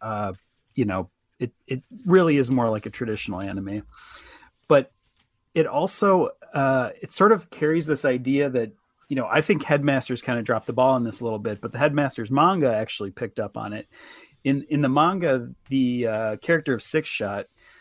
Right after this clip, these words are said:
who has all these different forms, <clears throat> becomes obsessed with, like, the human form, and he kinda wants that to be, like, his seventh form. So he sort of sets off at the end of it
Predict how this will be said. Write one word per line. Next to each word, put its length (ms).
who 200
has 220
all 80
these 160
different 340
forms, 640
<clears throat> 380
becomes 320
obsessed 440
with, 140
like, 260
the 80
human 320
form, 360
and 80
he 120
kinda 260
wants 240
that 200
to 80
be, 140
like, 160
his 160
seventh 360
form. 440
So 140
he 180
sort 220
of 100
sets 340
off 220
at 80
the 140
end 160
of 80
it 240